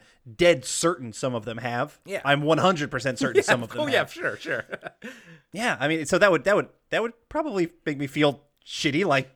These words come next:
Speaker 1: like Jerry and George are about to feel.
Speaker 2: Yeah, yeah, no, I, and I, I only asked because when I first started the episode, uh, I was like, "Man, it's kinda shitty that Elaine said that." But then by the end of it, I was like, "No, it fits completely, like you said,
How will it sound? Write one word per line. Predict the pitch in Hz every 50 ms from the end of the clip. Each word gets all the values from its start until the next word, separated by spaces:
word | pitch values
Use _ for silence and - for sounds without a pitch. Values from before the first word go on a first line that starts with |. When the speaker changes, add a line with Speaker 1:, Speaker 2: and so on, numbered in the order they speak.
| _
Speaker 1:
like | - 139 135 123 - -
Jerry | 113 123 139 143 143 147 151 156
and | 151
George | 147 202 226 170 135
are | 131
about | 120 120 117
to | 113 110
feel. | - 117 - 190
Speaker 2:
Yeah, | 220 196 156 113 98 123 131
yeah, | 165 190 185 208
no, | 233 262 240
I, | 240 247
and | - - 226 240 240 214 - 202
I, | 226 233 208 - _ -
I | 220 269
only | 311 330 269 185
asked | 175 175 175 170 - -
because | 185 156 - 175 165 151 165
when | 170 156
I | 156
first | 139 - 214 247 247 -
started | - 208 185 180 170 147
the | 143 143
episode, | 135 135 - - - 160 143 143 139 131 - - _ - - - - _
uh, | - 143 139 131 127 127 127 127 127
I | 139
was | 165 147 185
like, | 175 156
"Man, | 208 220 220 226 226
it's | 220 -
kinda | 311 349 359
shitty | - - 220 202 202
that | 180 165
Elaine | 151 143 143 147 139 135
said | 135 - 190 175 180 151
that." | 139 120 -
But | - 165 -
then | 233 247 247 233 220
by | 226 226 208
the | 208 226 262
end | 311 330
of | 294 285
it, | 254
I | 233 220
was | 220 220
like, | 240 233 233 -
"No, | 226 262 285 285 285 285 277 269 269 262 262 - - - - - - _ - _ _
it | - 233 240 - _ -
fits | - - - 311 302 302 -
completely, | - - 233 202 180 - - 254 247 202 190 160
like | 147 147 143 170 196 196 -
you | 196 180
said, | - - 226 202 180 175